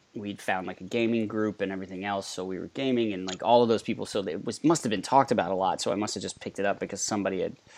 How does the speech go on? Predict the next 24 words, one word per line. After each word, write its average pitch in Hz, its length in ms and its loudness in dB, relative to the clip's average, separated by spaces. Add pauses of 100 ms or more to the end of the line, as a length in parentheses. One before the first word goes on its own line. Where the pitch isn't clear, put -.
(520)
talked 117 240 10
about 101 220 10
it 90 80 2
or 90 40 4
whatever. 92 600 4 (1160)
But 117 120 6
I 117 80 4
do 139 180 10
distinctly 135 500 8
remember 123 680 8
finishing 127 720 4
the, 113 280 4
the, 107 380 2
at 110 140 0
the 101 60 -8
time, 127 300 8
what 113 140 2
was 110 140 -4
the 104 100 -2
final 104 540 6 (380)
book 123 200 2
of 107 140 -6
the 101 80 -6
f-, - 140 -18